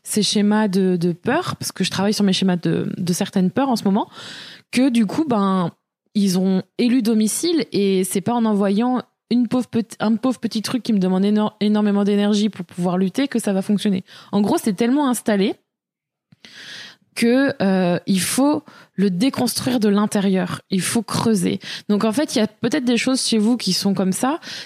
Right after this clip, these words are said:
C'est pas une, c'est pas une fin en soi. Et puis, il y a aussi tout le côté, euh, qui est que, hum, on est, euh, soit en mode, euh, fuite, euh, soit on est en mode,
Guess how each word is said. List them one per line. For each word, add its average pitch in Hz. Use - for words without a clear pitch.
C'est -
pas 254
une, 240
c'est -
pas 233
une 240
fin 233
en 196
soi. 277
Et 175
puis, 190
il 196
y 202
a 196
aussi 208
tout 220
le 208
côté, 240
euh, 180
qui 208
est 226
que, 196
hum, 170
on 196
est, 202
euh, 175
soit 220
en 214
mode, 202
euh, 170
fuite, -
euh, 170
soit 202
on 185
est 202
en 185
mode, 185